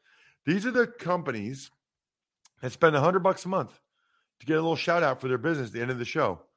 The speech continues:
It's like, the, if you even knew what great value that was, you'd have no idea.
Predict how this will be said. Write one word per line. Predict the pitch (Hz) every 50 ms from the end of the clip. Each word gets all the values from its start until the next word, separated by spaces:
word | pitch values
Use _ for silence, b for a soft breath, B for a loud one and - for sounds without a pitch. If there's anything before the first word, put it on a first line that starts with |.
| _ _ _ _ _ _ _ _
It's | _ -
like, | 123 127 -
the, | - 117 107 -
if | - 139 143 - 127 123
you | 151 175
even | 180 175 151 143 127 127 135
knew | 151 156 143 120 110
what | 98 - - 117 113 117 - - -
great | 120 120 120 113
value | 107 113 110 113 117 131 135
that | 127 131 123
was, | 123 123 127 135 135 135 123 110
you'd | - 117 107
have | 113 110 101 95
no | 98 104 104 104
idea. | 101 101 87 90 87 82 80